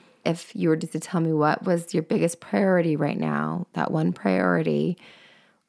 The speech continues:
what is it? And are you achieving that? Is it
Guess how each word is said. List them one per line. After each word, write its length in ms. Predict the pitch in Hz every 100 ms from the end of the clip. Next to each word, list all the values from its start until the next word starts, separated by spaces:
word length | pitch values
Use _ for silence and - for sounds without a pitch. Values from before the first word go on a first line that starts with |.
| _ 175
what 320 | 175 156 175
is 240 | 180 160
it? 380 | 85 80 - - _ _ _ _ _ _ _ _ _
And 480 | 160 156 156 156 160 - _ -
are 300 | 156 151 156
you 720 | 151 151 147 147 147 151 160 _ _ _ _ _ -
achieving 600 | 165 - - 214 214 160
that? 200 | 143 127
Is 200 | 151 156
it 240 | 170 -